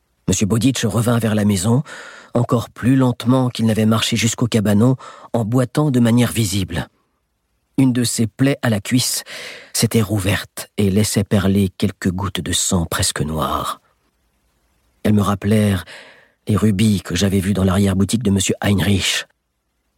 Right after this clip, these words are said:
Il avait perdu une mule. « Aide-moi, Charlie. Ma putain de guibole est en feu. »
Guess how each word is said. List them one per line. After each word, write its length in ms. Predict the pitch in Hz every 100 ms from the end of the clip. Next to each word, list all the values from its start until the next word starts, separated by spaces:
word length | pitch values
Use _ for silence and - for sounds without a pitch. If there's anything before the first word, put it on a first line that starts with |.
| _ _
Il 80 | -
avait 160 | 95 95
perdu 280 | 107 92
une 140 | 98 101
mule. « 380 | 98 90 87 87 _ _ _ _ _ _ _ _ _ _ -
Aide-moi, 340 | - 80 -
Charlie. 360 | - - 67 - - - _ _ _ _ _ _ _ -
Ma 100 | -
putain 300 | 107 - 104
de 60 |
guibole 380 | 92 - 80 71
est 140 | 60
en 120 | - -
feu. » 260 | - -